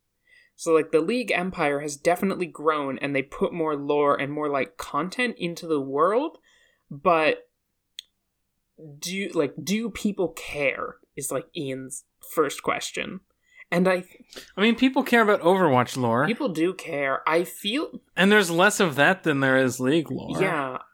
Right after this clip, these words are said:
Speaker 1: I think the lore is, like, central to League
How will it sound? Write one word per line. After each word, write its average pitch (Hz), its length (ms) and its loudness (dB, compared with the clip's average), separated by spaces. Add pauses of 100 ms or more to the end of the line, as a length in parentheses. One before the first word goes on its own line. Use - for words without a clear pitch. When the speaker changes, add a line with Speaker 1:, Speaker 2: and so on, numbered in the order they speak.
Speaker 1:
I 180 160 2
think 302 440 -8 (1040)
the 202 80 -2
lore 208 720 2
is, 190 360 -2
like, 170 220 -2
central 165 520 -6
to - 120 -10
League 143 540 -4